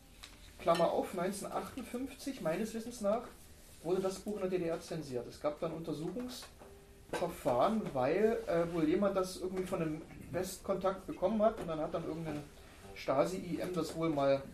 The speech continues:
ja, so eine Art Zensurgutachten in Auftrag gegeben. Dann hat man dann wohl relativ schnell gemerkt, das Buch, was zu dem Zeitpunkt, naja, so knapp zehn Jahre, ähm, in der Welt war,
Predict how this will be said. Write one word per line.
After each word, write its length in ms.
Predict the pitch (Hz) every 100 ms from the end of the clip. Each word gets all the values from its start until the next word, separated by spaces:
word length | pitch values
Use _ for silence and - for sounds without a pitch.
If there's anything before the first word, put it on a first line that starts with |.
| - - - - - - - - - - - 117
ja, 260 | 127 139
so 100 | 139
eine 100 | 131
Art 180 | - - - - -
Zensurgutachten 920 | - 156 147 170 185 190 - 170 -
in 60 | 180
Auftrag 320 | 165 - 165
gegeben. 400 | 165 - 156 165
Dann 140 | 143 131
hat 140 | 127
man 100 | 147
dann 100 | 131
wohl 80 | 135
relativ 340 | 127 135 - -
schnell 180 | 127
gemerkt, 380 | 123 120 120 -
das 140 | 117 -
Buch, 360 | - 143 151 - - - - - - -
was 160 | 151 -
zu 80 |
dem 180 | 139 123
Zeitpunkt, 500 | - 127 - 156 -
naja, 220 | 120 123
so 140 | 139 -
knapp 260 | - 123
zehn 240 | - 156 131
Jahre, 300 | 113 127 131 - - - - - - - - - -
ähm, 320 | 123 120 123
in 120 | 139
der 120 | 127
Welt 220 | 113 135
war, 100 | -